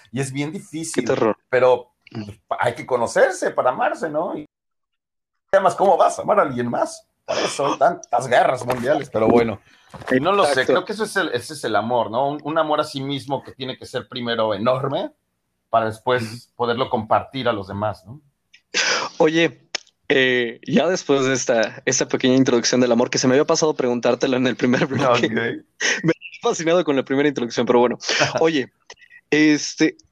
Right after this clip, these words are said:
Speaker 2: ¿cómo fueron tus primeros acercamientos, retomando un poquito tu trayectoria y tu historia antes, este, en, en esos comienzos, perdón? Em, ¿cómo fue tu primer acercamiento con el teatro, con la música?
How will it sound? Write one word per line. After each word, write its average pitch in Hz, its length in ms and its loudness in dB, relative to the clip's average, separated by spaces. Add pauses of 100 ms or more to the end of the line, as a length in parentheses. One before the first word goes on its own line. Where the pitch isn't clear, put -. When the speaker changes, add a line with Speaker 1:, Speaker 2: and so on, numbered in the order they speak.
(160)
Speaker 2:
¿cómo 311 240 2
fueron 262 320 0
tus - 180 -2
primeros 170 540 2
acercamientos, 139 680 0
retomando 135 480 2
un 135 60 -6
poquito 139 400 0
tu 127 120 0
trayectoria 123 500 2
y - 20 -6
tu 131 100 -2
historia 123 480 2
antes, 123 460 -6
este, - 720 -4
en, 120 120 4
en 127 240 2
esos 127 220 0
comienzos, 117 460 0
perdón? 123 320 0 (460)
Em, 151 760 2 (240)
¿cómo 226 200 2
fue 190 500 2
tu 147 140 0
primer 143 260 2
acercamiento 135 840 0
con 120 200 -2
el 113 140 -4
teatro, 131 520 2
con 120 160 0
la 110 60 0
música? 120 500 -2